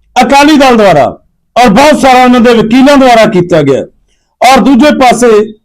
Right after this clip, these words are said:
ਪ੍ਰਵਾਸੀਆਂ ਦਾ ਮੁੱਦਾ ਬੜਾ ਹਾਈਲਾਈਟ ਹੋ ਚੁੱਕਿਆ ਸੀ ਪੰਜਾਬ ਦੇ ਵਿੱਚ, ਅੱਜ ਵੀ ਹੈ।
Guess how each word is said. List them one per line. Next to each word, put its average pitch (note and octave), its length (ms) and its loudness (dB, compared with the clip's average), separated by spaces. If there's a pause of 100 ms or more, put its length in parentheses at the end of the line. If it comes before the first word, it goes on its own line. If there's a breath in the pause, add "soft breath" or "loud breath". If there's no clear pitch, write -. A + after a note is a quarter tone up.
(200)
ਪ੍ਰਵਾਸੀਆਂ C4+ 640 0
ਦਾ C#4+ 140 2
ਮੁੱਦਾ A3 420 0 (340)
ਬੜਾ C#4 320 0
ਹਾਈਲਾਈਟ A#3+ 460 0
ਹੋ B3 180 0
ਚੁੱਕਿਆ B3+ 300 0
ਸੀ C4+ 220 0
ਪੰਜਾਬ A3+ 420 0
ਦੇ A#3 100 2
ਵਿੱਚ, G#3 340 -2 (500)
ਅੱਜ B3 260 0
ਵੀ C4+ 300 2
ਹੈ। G#2+ 60 -6